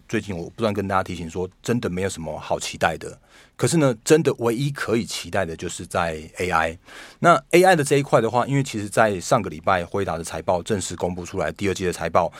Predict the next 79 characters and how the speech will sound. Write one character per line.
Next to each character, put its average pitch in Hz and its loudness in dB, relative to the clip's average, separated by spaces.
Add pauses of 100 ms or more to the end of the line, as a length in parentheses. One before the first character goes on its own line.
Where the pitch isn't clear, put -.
(160)
是 123 -2
一 - -6
百 78 0
三 101 0
十 90 -6
五 85 -10
亿 107 -4
嘛， 78 -12
然 98 0
后 113 2
Q 123 0
O 117 6
Q 113 0 (120)
八 110 2
十 104 -4
八 95 4
percent， 87 -2 (260)
然 107 2
后 135 4
呢 110 0
，Y 113 6
O 113 6
Y 107 6
年 104 -4
增 127 -2
了 110 -2 (200)
一 170 0
百 92 -4
percent， 87 -2 (320)
这 175 4
真 151 2
的 127 2
是 120 -4
一 113 -2
个 104 -2
非 107 0
常 98 -2
非 95 0
常 90 -2
亮 90 0
丽 92 -6
的 85 -6
财 - -10
报。 82 -2 (180)
那 151 2
我 110 6
记 135 -6
得 98 2
上 139 2
个 95 -4
礼 80 -8
拜 95 2
文 92 -8
华 107 2
哥 101 -2
问 110 0
我 80 -4
说 95 -4
的 92 -4
时 85 -10
候， 87 -2
我， 87 -4
我 95 -10
那 117 -10
个， 90 -2
因 135 2
为 113 2
我 95 0
那 110 0
时 107 -2
候 104 2
说， 101 2 (420)
呃， 87 -2 (240)
黄 117 2
仁 117 -2
勋 127 -2
自 131 -2
己 110 0
讲 80 -2